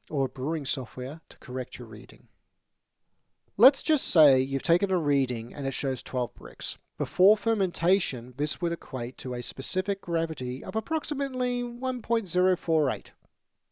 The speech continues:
But if this reading was taken post-fermentation, you need to adjust for the presence of alcohol. While a refractometer is a useful tool for quick readings,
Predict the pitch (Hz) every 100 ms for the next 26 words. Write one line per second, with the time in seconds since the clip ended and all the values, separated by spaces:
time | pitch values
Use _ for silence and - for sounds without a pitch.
0 | - 196 240 - 185 180 - 139 143 175
1 | 160 147 131 - 143 120 - - 175 214
2 | - - 233 240 - 226 226 208 240 240
3 | 240 - - _ - 147 185 240 226 240
4 | 254 - - 196 160 - - 156 156 -
5 | 165 160 170 180 - - 202 233 185 139
6 | 120 - _ _ _ _ _ _ _ _
7 | _ _ _ 214 208 214 285 240 233 220
8 | 180 143 127 113 123 143 135 123 143 170
9 | - 135 - 147 135 - - 143 - 123
10 | 135 117 113 120